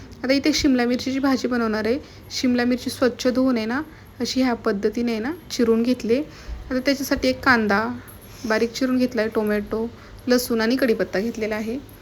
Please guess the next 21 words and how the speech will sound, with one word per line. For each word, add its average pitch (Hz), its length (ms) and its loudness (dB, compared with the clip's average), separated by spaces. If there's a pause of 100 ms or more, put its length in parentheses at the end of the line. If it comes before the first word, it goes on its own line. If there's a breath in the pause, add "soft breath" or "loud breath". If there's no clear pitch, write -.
(340 loud breath)
आता 247 160 4
कढईमध्ये 269 520 4
आहे 233 100 2
ना, 277 80 -2 (880)
तेल 247 220 4
टाकूयात. 233 400 2 (480)
तेल 262 120 2
चांगलं 262 360 4
असं 262 220 2
गरम 262 240 4
झालं 254 240 2
ना, 226 100 -4 (400 loud breath)
की 262 80 -2
त्याच्यामध्ये 254 520 2
जिरं 233 260 4
टाकायचं. 233 500 0 (380 loud breath)
जिरं 262 280 4
छान 285 280 4
असं 269 180 -2
आहे 247 80 0
ना 233 180 -4